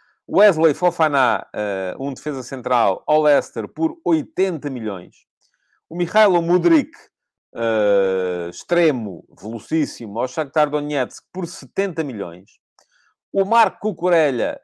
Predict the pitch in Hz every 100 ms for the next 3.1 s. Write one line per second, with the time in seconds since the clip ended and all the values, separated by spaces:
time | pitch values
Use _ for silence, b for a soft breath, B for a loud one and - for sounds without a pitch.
0 | _ 123 113 107 104 - 254 311 247 -
1 | 156 196 185 175 160 156 160 147 123 104
2 | - 156 147 127 107 b b - 135 123